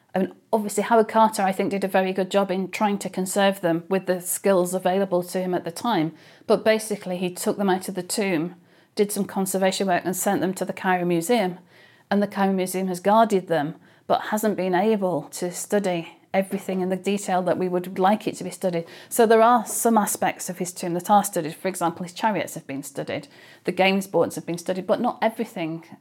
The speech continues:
has yet been studied. So there's probably still a lot of information still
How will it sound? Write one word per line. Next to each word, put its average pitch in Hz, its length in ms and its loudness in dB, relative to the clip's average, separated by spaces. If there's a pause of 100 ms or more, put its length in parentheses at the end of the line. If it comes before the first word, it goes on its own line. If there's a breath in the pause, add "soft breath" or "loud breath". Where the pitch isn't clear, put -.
(160)
has 190 220 -8
yet 190 280 -4
been 175 160 -4
studied. 165 480 -6 (640 soft breath)
So - 120 -4
there's 208 180 0
probably 214 240 -4
still 208 300 -2
a - 20 2
lot 202 180 -2
of 202 60 -6
information 185 560 -6
still 185 500 0